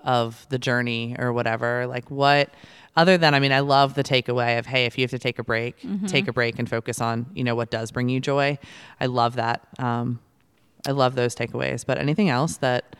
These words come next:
Speaker 2: Um, takeaways. Um, obviously, like, your own mental health is probably
Speaker 1: Mm-hmm.
Speaker 2: the most important. Take care of yourself first.
Speaker 1: Absolutely.
Speaker 2: Um, don't give up. Don't lose hope. And just,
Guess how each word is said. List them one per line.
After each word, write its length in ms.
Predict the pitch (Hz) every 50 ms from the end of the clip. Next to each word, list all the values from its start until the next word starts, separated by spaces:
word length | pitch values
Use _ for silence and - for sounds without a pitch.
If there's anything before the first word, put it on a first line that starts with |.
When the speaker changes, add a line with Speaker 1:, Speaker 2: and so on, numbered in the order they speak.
| - - -
Speaker 2:
Um, 420 | 220 220 233 240 240 240 240 233
takeaways. 760 | - - - 202 - - 190 - 123 107 98 - - 202 - - -
Um, 380 | 180 180 185 185 180 165 156 190 - _ _ _ - -
obviously, 800 | 208 214 220 226 254 247 247 - 277 262 262 262 254 254 - - -
like, 180 | 196 190 -
your 120 | - 190 175
own 280 | 180 190 190 196 196
mental 400 | 185 165 170 180 - 190 180 185
health 400 | 185 202 190 185 190 208 - - -
is 140 | 156 151
probably 240 | 147 156 208 202 202
Speaker 1:
Mm-hmm. 60 | - 196
Speaker 2:
the 20 | 202
most 160 | 202 - -
important. 520 | 208 208 - 202 196 202 202 202 202 254 _ _ _ _ _ _ _ _ -
Take 200 | - 214 196 -
care 180 | - 220 208
of 100 | 202 180
yourself 440 | 196 175 196 190 - 208 190 190 -
first. 500 | - 185 185 202 269 320 - - - -
Speaker 1:
Absolutely. 480 | 160 160 - - 151 147 80 - 139 139 160 _ _ _ _ _ _ -
Speaker 2:
Um, 600 | 202 202 202 196 196 196 196 196 190 190 196 - _ _ _ _ _ _ - - -
don't 260 | - 220 208 202 196
give 180 | - 202 185 175
up. 260 | 175 175 175 175 - -
Don't 200 | 208 196 196 196
lose 200 | 196 190 190 -
hope. 380 | 208 170 175 185 185 185 - -
And 180 | - 175 185 180
just, 280 | 185 165 151 - -